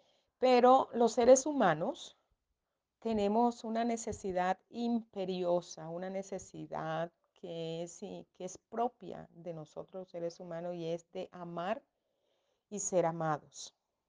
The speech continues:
Pero miremos la diferencia de estos amores. Eh, nosotros sabemos que nuestros padres nos aman, sabemos que Dios nos ama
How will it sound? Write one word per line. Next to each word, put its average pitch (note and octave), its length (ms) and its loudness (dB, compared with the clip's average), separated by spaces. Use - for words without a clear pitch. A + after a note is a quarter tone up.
Pero B3 200 6
miremos B3 400 6
la D#4+ 140 6
diferencia A3+ 640 -2
de A3+ 60 0
estos A3+ 260 -8
amores. G3+ 760 0
Eh, F#3 360 -6
nosotros F#3+ 640 -6
sabemos G#3 520 -6
que G3 180 -16
nuestros F3 500 -12
padres F3 360 -10
nos F#3 220 -14
aman, F3+ 340 -10
sabemos F#3+ 720 -2
que F3 180 -14
Dios D#3 220 -14
nos F3 280 -14
ama E3 360 -16